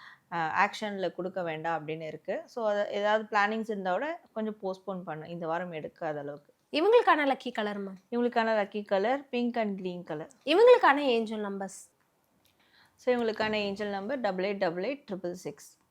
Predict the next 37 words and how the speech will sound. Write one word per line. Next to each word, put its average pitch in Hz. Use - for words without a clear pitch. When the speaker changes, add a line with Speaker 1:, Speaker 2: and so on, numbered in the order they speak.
Speaker 1:
So, -
இந்த 220
ரெண்டு 226
ஏஞ்சல் 240
நம்பர் 214
இந்த 202
வாரம் 190
ஃபுல்லா 190
மொபைல் 180
வால்பேப்பர்லயோ 180
எழுதியோ 196
அவங்க 185
யூஸ் 175
பண்ணலாம். 185
இதனால 202
அவங்களுக்கு 185
வந்து 185
அவங்க 220
செய்யக்கூடிய 220
காரியங்களினுடைய 202
ரிஃப்ளெக்ஷன் 214
நல்ல 202
விதமா 196
கிடைக்கும். 196
So, 254
இவங்களுக்கு 220
தேவையான 240
ஒரு 196
டிவைன் 208
சப்போர்ட்டும் 208
அவங்களுக்கு 160
வந்து 185
கிடைக்கும், 151
டிவைன் 185
எனர்ஜி 190
பவரும் 175
கிடைக்கும். 143